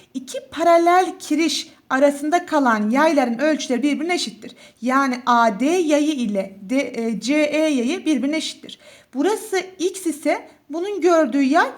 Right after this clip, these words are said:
iki x olmak zorunda. Çünkü x bir çevre açıdır.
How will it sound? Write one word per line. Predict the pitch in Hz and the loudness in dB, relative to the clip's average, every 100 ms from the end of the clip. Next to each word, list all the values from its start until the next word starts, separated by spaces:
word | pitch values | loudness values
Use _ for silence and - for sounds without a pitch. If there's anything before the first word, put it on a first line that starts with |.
| - | -16
iki | - - 370 | -12 0 0
x | 359 - | 0 -2
olmak | 254 233 214 214 | -2 0 -2 -4
zorunda. | 233 233 339 403 | -6 -4 -4 -6
Çünkü | 359 349 | -6 -6
x | 349 - - | -8 -6 -4
bir | 359 | -4
çevre | - 330 285 | -2 -2 2
açıdır. | 247 - - | 2 0 -8